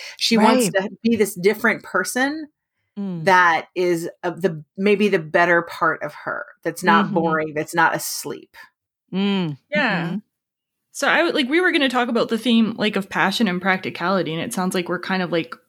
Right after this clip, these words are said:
Speaker 3: kinda already in that.
Speaker 2: Yeah.
Speaker 3: And that's, like, I think one of the big themes of the movie, like, like, um, with Johnny, like, when she says to her mom that she's getting married to him, when they tell their mom, she's like, "Do you love him, Loretta?" And, and, and sh-, and she says, no,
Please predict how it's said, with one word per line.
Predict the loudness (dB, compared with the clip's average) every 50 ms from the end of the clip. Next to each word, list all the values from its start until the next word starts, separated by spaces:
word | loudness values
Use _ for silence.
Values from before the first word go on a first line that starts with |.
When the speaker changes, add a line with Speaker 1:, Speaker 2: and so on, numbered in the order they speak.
| _ -8
Speaker 3:
kinda | -6 -4 -4 -2
already | -2 -2 0 0 0 0 -2 -4
in | -2 0 2 2 4
that. | 2 2 0 0 -2 -2 -8 -14 _ -6
Speaker 2:
Yeah. | -2 0 2 2
Speaker 3:
And | 4 4
that's, | 2 2 0 -4
like, | -8 -10 -8 -6 -4
I | 0
think | 2 2 2 4
one | 4 4 4
of | 2
the | 2 2
big | 0 0 -2 -2
themes | -2 -2 -2 -2 -2
of | -2 -4
the | -2
movie, | -2 -2 -2 0 0 0 2
like, | 2 0 -2 -4 -10 -18 -20 -20 _ _ _
like, | 0 0 0 2 2
um, | 2 2 2 2 2
with | 0 0 0 -2
Johnny, | 0 0 2 2 2 2 2 2 0 0 -2 -2
like, | -2 -4 -2 -2
when | -4 -4 -2
she | -2 -2 -2 -4
says | -2 -2 -2 -2 -4 -4 -4
to | -2 0
her | 2 4
mom | 4 4 4 2 2
that | 0 0 0
she's | -2 -2 -2 0
getting | 0 2 4 4
married | 4 2 0 -2 -4 -6
to | -4 -2
him, | 0 2 2
when | 2 2
they | 0 0 -2 -4
tell | -4 -4 -2 -2 0
their | -2 -2 -4 -6 -8
mom, | -10 -10 -8 -8
she's | -6 -6 -6 -4
like, | -4 -4 -4 -4 -8 _ _ _ _ _
"Do | -8 -6
you | -6 -2
love | 0 2 2 4
him, | 4 4 4
Loretta?" | 2 2 0 2 2 0 0 0 -2 -6 -12 _ -20 -20 -20 _ _ _ _ _ -4
And, | -4 -2 -2 -2 -2
and, | -2 -2 -2 -2 -8 -16 -20 _ -4
and | -2 -2 -2
sh-, | 0
and | 0 0 0
she | 0 0 0
says, | 0 0 2 4 4
no, | 4 4 2 2 0 -2 -6 -8 -10